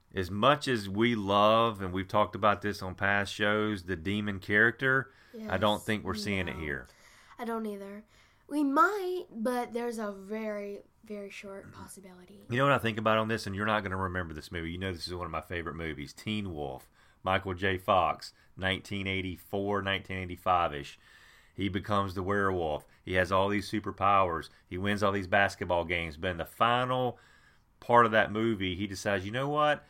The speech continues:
Speaker 1: I'm gonna go into the ba-, final, the championship game, championship basketball game as myself. I'm gonna prove to everybody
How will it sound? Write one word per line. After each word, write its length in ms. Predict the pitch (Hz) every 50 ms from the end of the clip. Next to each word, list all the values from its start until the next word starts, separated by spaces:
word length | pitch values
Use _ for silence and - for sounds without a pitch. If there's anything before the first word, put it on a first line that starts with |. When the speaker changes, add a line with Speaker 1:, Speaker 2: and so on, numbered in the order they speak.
| - - - _ _ -
Speaker 1:
I'm 280 | - 107 127 135 131 127
gonna 160 | 123 113 98
go 260 | 92 104 107 113 120
into 200 | 120 110 123 117
the 120 | 107 113
ba-, 140 | 95 95 95 92
final, 360 | - 101 107 110 110 104 92 64
the 140 | 78 113 -
championship 600 | - - 113 113 110 - 113 98 - 120 110 110
game, 480 | 101 110 107 113 117 123 123 123 117 - _ - - _ -
championship 440 | - - 113 113 110 - - -
basketball 400 | 104 104 110 110 - 120 120 120
game 260 | 117 120 127 127 117 -
as 200 | 95 92 90 87
myself. 580 | 90 78 73 73 - - - 104 90 80 73 -
I'm 120 | - 113 127
gonna 140 | 139 123 98
prove 400 | - - - 131 139 139 123 113
to 80 | 107
everybody 540 | 101 92 92 87 95 92 95 98 98 92